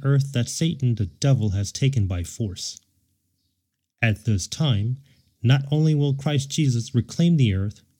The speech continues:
but he'll take revenge upon the persecutors who have confiscated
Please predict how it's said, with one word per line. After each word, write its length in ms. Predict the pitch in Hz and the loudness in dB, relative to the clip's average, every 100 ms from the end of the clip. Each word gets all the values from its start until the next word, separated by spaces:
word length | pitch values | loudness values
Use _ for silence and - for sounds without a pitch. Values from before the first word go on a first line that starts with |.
| _ _ _ _ _ - | _ _ _ _ _ -4
but 180 | 147 | 0
he'll 180 | 131 180 | 2 2
take 340 | 165 - 190 123 | 2 -2 -2 2
revenge 460 | 107 95 135 151 | 2 4 2 2
upon 360 | 139 139 135 120 | -2 0 2 2
the 80 | 107 | 0
persecutors 800 | - 151 - 135 - 107 101 - | -2 -2 -2 -4 -2 0 0 0
who 120 | 113 | 0
have 300 | 104 110 - | 0 -2 -4
confiscated 960 | - 139 135 107 - 117 107 104 104 | 2 2 2 -2 -4 -2 0 0 -4